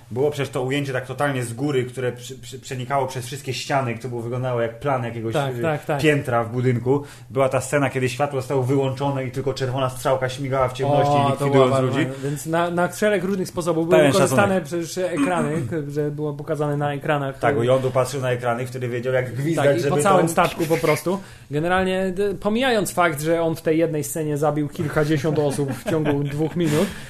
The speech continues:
Speaker 1: Tak, i doprowadził do eksplozji statku totalnie dzięki,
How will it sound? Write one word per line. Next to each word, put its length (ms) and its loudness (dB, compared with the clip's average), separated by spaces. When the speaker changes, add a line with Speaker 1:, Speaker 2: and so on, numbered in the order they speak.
Speaker 1:
Tak, 200 -2
i 80 -6
doprowadził 460 4
do 140 6
eksplozji 440 0
statku 420 2
totalnie 600 6
dzięki, 480 -2